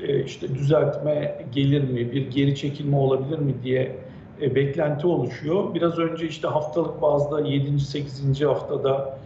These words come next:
yabancı ilgisinden bahsettik. Bu geri çekilmelerde, e, bir fırsat olarak yerli ya da yabancı yatırımcı açısından baktığınızda para girişinin devam ettiğini piyasa gördükçe de, e, aslında o düzeltmeler bir türlü,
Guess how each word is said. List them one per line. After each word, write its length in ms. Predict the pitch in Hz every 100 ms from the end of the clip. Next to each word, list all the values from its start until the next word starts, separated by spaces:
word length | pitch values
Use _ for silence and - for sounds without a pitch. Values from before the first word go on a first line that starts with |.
| - -
yabancı 420 | 139 139 147 143
ilgisinden 680 | 160 139 - 151 139 151 147
bahsettik. 560 | 123 - 190 - - 185
Bu 100 | 170
geri 260 | 170 190
çekilmelerde, 1120 | - 180 180 160 160 156 151 143 151 226 233 - - - - -
e, 180 | 147 147
bir 120 | 190
fırsat 640 | 190 - 175 156 220 202 -
olarak 400 | 160 139 117 - - -
yerli 400 | 165 196 185 170
ya 100 | 123
da 60 | 175
yabancı 460 | 170 156 156 156
yatırımcı 400 | 160 156 147 143
açısından 440 | 143 - - 127 127
baktığınızda 960 | 151 151 151 139 131 131 208 - - - - -
para 140 | 170
girişinin 460 | 190 180 - 185 147
devam 360 | 151 165 190 165
ettiğini 380 | 123 165 147
piyasa 340 | 139 165 147 151
gördükçe 680 | 139 175 180 143 - 135 151
de, 280 | 202 - - - - -
e, 240 | 151 139 139
aslında 540 | 185 - - 147 185
o 160 | 170 143
düzeltmeler 640 | - 151 - 147 185 180
bir 80 | 175
türlü, 580 | - 143 151 208 -